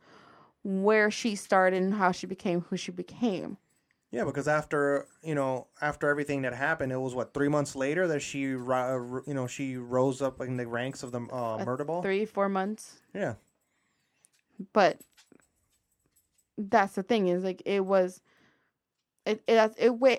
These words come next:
Speaker 1: that's what it felt like, and that's what it is, and I like origin stories.
Speaker 2: They shoulda ch-, they should change the, they should change the name of the movie from Alita to Female John Wick.
Speaker 1: <laughs>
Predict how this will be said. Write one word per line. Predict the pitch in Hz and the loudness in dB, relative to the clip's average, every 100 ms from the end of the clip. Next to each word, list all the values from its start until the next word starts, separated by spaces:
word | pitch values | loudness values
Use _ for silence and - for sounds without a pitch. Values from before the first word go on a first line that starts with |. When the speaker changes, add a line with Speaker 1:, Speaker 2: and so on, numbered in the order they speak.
| - | 4
Speaker 1:
that's | 233 233 | 2 4
what | 214 | 2
it | |
felt | 240 220 226 | 4 6 6
like, | 226 226 | 4 0
and | 208 | -2
that's | 185 - | -2 -2
what | 185 | 0
it | 180 | 2
is, | 220 226 220 220 | 4 4 2 -2
and | 208 190 185 185 190 _ _ _ _ _ _ _ _ _ _ _ _ _ _ _ _ _ _ _ _ _ | -2 0 2 0 -4 _ _ _ _ _ _ _ _ _ _ _ _ _ _ _ _ _ _ _ _ _
I | - 214 | 2 4
like | 214 - | 4 4
origin | 214 208 220 | 2 2 -2
stories. | - 214 208 208 214 - _ _ _ _ _ _ | 0 2 2 -2 -4 -14 _ _ _ _ _ _
Speaker 2:
They | 135 | -6
shoulda | 131 160 143 | -2 0 -2
ch-, | - - | -4 -8
they | 143 | -6
should | 135 147 | -4 -6
change | 139 - 135 143 135 - - | -8 -4 0 0 -2 -8 -6
the, | 127 123 120 117 113 _ _ _ _ _ _ _ _ _ _ _ _ _ _ - | -2 -2 -2 -4 -8 _ _ _ _ _ _ _ _ _ _ _ _ _ _ -12
they | 131 | -10
should | 131 127 | -8 -10
change | - 143 143 | -6 -2 -2
the | 139 | -4
name | 127 127 | -6 -6
of | 120 | -6
the | |
movie | 120 123 123 123 | -4 -4 -4 -6
from | - 120 | -6 -6
Alita | 113 113 117 120 117 113 | -6 -8 -8 -6 -6 -8
to | - 135 117 | -12 -10 -10
Female | 110 139 123 117 | -10 -8 -6 -6
John | 110 107 101 | -8 -10 -12
Wick. | 90 - _ _ _ _ _ _ _ _ | -16 -20 _ _ _ _ _ _ _ _
Speaker 1:
<laughs> | - | -8